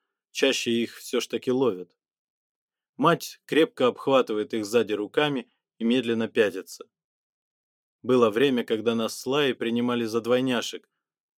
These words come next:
но теперь, глядя на своих младших сестер со стороны, я отмечаю, какие у них все же одинаковые глаза, с редкими, торчащими торчком ресницами вокруг бледно-голубых радужек.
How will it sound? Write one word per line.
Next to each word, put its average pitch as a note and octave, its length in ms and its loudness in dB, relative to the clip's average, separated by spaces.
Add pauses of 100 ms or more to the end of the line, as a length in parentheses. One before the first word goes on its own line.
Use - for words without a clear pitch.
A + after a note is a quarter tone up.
но A2+ 80 -6
теперь, C3 400 2
глядя A2+ 340 4
на G#2 120 -6
своих A2 360 -4
младших A2+ 380 -4
сестер A2+ 400 -4
со G#2+ 160 -6
стороны, A2+ 580 -4 (380)
я B2+ 140 8
отмечаю, C3+ 540 2
какие C#3+ 320 -2
у B2 120 2
них C3 280 -2
все - 260 -2
же A#2+ 120 4
одинаковые A2+ 580 0
глаза, A2 480 0 (720)
с - 160 -14
редкими, A#2+ 540 -2 (200)
торчащими A#2 580 0
торчком B2 540 -2
ресницами A2+ 760 -6 (240)
вокруг A2+ 400 0
бледно-голубых A2+ 840 0
радужек. F2+ 460 -2